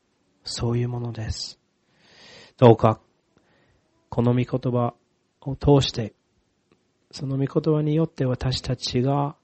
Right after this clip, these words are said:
自分の魂の本当の価値を正しく見極めることができますように。また、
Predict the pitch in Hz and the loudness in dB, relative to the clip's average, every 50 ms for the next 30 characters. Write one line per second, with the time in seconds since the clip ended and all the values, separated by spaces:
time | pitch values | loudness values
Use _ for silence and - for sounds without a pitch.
0 | _ _ _ _ _ _ _ _ - - 127 123 139 131 135 135 135 127 - - | _ _ _ _ _ _ _ _ -14 -12 -6 -4 -4 -2 -2 -2 -4 -4 -4 -6
1 | - 139 147 147 143 - - 131 123 123 113 107 - - - 131 135 151 160 156 | -4 -2 -2 -2 -2 -2 -2 -2 -4 -4 -4 -6 -8 -8 -6 -4 -4 -4 -4 -8
2 | - - 175 170 175 170 156 - - 165 143 - - - 127 113 107 - - - | -6 -4 -2 0 0 -2 -4 -4 -6 -8 -8 -8 -8 -8 -8 -8 -10 -8 -8 -8
3 | 151 156 143 143 131 - - - - - - - 123 - - _ _ _ _ _ | -8 -6 -6 -6 -6 -6 -6 -8 -8 -10 -10 -10 -10 -10 -10 _ _ _ _ _
4 | _ _ _ _ _ - 123 123 - - - 135 139 135 135 139 143 139 135 - | _ _ _ _ _ -10 -8 -8 -8 -8 -6 -4 -2 -2 -2 -2 -2 -2 -2 -4
5 | - 117 - 117 107 101 - - 104 101 - - 135 143 139 135 - - 113 110 | -6 -8 -10 -10 -10 -10 -8 -10 -10 -10 -10 -10 -10 -8 -8 -8 -8 -8 -10 -10
6 | 110 - 110 - _ _ _ _ _ _ _ _ - - - - - - - - | -12 -12 -16 -20 _ _ _ _ _ _ _ _ -20 -20 -20 -20 -20 -16 -4 0
7 | 123 107 - - - 120 117 - - | 0 0 0 -2 0 0 0 0 0